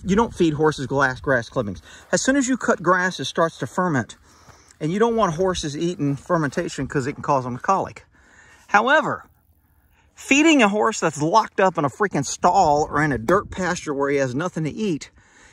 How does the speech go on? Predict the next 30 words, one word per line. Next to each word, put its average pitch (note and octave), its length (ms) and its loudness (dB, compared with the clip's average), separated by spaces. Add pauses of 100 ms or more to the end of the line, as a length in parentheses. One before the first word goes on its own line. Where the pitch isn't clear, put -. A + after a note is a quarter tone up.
(140)
and F3 100 0
if F3+ 100 -2
you F#3 120 -2
throw G#3+ 280 0
in F#3 240 -2
grass A3+ 380 0
clippings, D#3+ 440 -2
he'll E3 280 0
eat G3+ 160 -2
it E3+ 140 -2
and C#3 100 -6
get C3 120 0
sick. - 440 -4 (1120)
Grass B3 340 4
clippings A3+ 520 2
out E3+ 220 6
here A3 280 -2
like D#3+ 240 2
this, G#3+ 400 0
the E3 100 -6
horse G#3 380 -2
would D3+ 140 -6
rather D3 240 2
have C#3 180 -4
fresh - 300 -2
grass C3 460 -2
than C#3 160 -6
grass F#3+ 280 0
clippings, G#2+ 400 -8
always. F#3 560 0